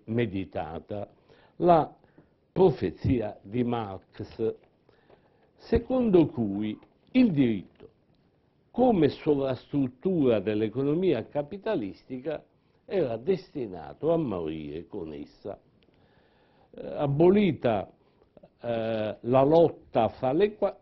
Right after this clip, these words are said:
le classi, si sarebbe estinto lo Stato, si sarebbe estinto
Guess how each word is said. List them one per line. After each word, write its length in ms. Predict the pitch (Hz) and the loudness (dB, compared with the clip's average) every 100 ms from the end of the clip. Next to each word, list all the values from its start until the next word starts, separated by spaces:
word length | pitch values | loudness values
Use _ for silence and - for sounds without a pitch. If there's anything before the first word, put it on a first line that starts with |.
| - | 0
le 180 | 170 | 2
classi, 680 | 202 185 151 151 - - - - _ _ _ | 2 2 2 2 -4 -10 -10 -12 _ _ _
si 240 | - 165 | -8 -6
sarebbe 600 | 120 151 147 147 113 113 | -2 0 0 0 -2 -6
estinto 760 | 120 - - 160 123 107 - 95 | -6 -8 -8 -4 -4 -6 -10 -10
lo 180 | 110 175 | -6 -8
Stato, 760 | - - 147 131 143 196 - _ _ _ _ _ _ _ | -8 -2 -2 -2 -8 -8 -8 _ _ _ _ _ _ _
si 200 | - 165 | -4 -4
sarebbe 540 | - 160 151 123 135 | 2 2 4 2 -4
estinto 880 | 131 - - 175 135 98 - 104 | -4 -8 -8 -4 -4 -6 -6 -6